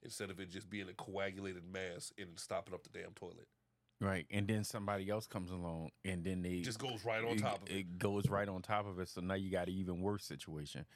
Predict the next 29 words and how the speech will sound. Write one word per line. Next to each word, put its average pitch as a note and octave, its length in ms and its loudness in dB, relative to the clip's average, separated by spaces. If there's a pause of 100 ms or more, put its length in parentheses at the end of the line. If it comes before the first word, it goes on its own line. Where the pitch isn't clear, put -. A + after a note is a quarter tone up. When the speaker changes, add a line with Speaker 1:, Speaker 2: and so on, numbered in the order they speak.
Speaker 1:
Yeah. G2 100 -4 (180)
Speaker 2:
Like F2+ 120 4
you F#2 60 0
said, F2+ 320 0
if D#2+ 160 -6
you F2+ 80 0
let G2 160 4
somebody F#2 320 2
know F#2 160 2
immediately, D#2+ 880 0
then E2 240 0
you D#2 100 -2
don't D#2 240 -2
have D2+ 180 -2 (160)
as F2 200 0
bad D#2+ 400 0
of C#2+ 60 -14 (140)
a - 40 -16
problem. C3+ 340 -6 (400)
Speaker 1:
And, A#2+ 320 -2
and G#2+ 180 -4
this A#2+ 140 0
goes A#2+ 320 2
for - 260 -6
everything. A2+ 460 -2 (140)
I G2+ 160 2
don't D#3+ 200 -2
know D3+ 140 2
why, A2 540 2